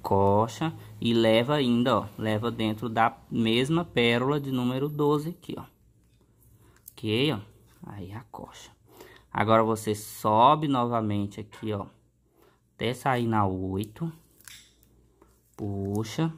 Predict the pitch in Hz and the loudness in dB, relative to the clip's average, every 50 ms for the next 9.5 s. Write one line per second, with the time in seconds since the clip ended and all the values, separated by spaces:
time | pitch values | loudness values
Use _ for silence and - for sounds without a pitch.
0 | - _ _ - - 107 98 98 95 98 113 110 110 110 - - - 107 104 104 | -14 _ _ -12 -10 -8 -6 -4 -4 -4 -4 -4 -6 -8 -8 -6 -6 -4 -2 -2
1 | 113 117 - - 113 104 104 107 - - - - 131 139 - - - - - - | -4 -6 -4 -2 0 0 0 -2 -4 -6 -6 -4 -4 -4 -6 -12 -18 -20 -20 -20
2 | - - - _ _ _ _ _ _ _ _ _ _ _ _ _ _ _ _ _ | -20 -20 -20 _ _ _ _ _ _ _ _ _ _ _ _ _ _ _ _ _
3 | _ _ - - 104 107 110 - - - - _ _ - 104 120 147 160 - - | _ _ -10 -8 -6 -6 -6 -8 -14 -18 -20 _ _ 2 2 2 2 0 -4 -14
4 | _ - - - _ - 120 117 127 135 156 165 151 147 151 147 151 143 139 135 | _ -20 -20 -10 _ 0 2 6 8 8 8 8 6 2 0 0 0 -2 -2 0
5 | 127 123 123 120 107 107 104 104 107 104 107 110 110 - - 110 - - 147 180 | 2 2 4 4 2 0 0 0 0 2 2 2 0 -4 -10 -12 -6 -4 -4 -4
6 | 190 - - 120 113 117 139 143 - - 117 110 110 98 95 107 110 113 110 - | -4 -4 -4 -2 -2 -2 -2 -4 -4 -6 -6 -4 -4 -4 -2 -2 -2 -2 -4 -6
7 | 113 110 113 110 110 - 131 143 156 165 160 143 143 135 131 - - 135 - - | -8 -10 -10 -12 -6 -2 -2 0 0 0 0 0 0 0 0 -4 -8 -10 -10 -10
8 | - - 117 110 110 113 117 120 123 123 120 120 117 120 120 120 120 123 143 156 | -6 -4 -2 0 0 0 0 -2 -2 -4 -4 -2 0 0 2 2 2 0 -2 -6
9 | - - - 113 101 95 - _ - - | -6 -8 -8 -8 -8 -10 -14 _ -20 -20